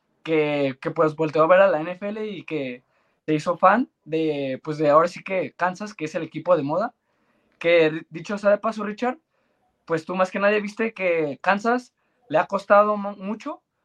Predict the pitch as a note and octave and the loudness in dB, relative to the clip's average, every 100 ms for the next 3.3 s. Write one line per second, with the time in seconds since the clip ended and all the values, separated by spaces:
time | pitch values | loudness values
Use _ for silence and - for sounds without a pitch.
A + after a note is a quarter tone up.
0 | _ - D#3+ F3+ E3 - E3 G3 G3+ D#3+ | _ -12 -8 -8 -6 0 2 4 2 2
1 | F#3 G3+ G3+ G3+ G3 C#3+ F3+ A3 C4+ _ | 0 0 -4 -4 -4 -6 -6 -6 -8 _
2 | D#3+ D#3 F#3+ F3+ D#3+ E3 E3+ G#3 F#3 D3 | -4 -4 -4 -10 -10 -8 -8 -12 -16 -18
3 | C#3 A3+ | -8 -8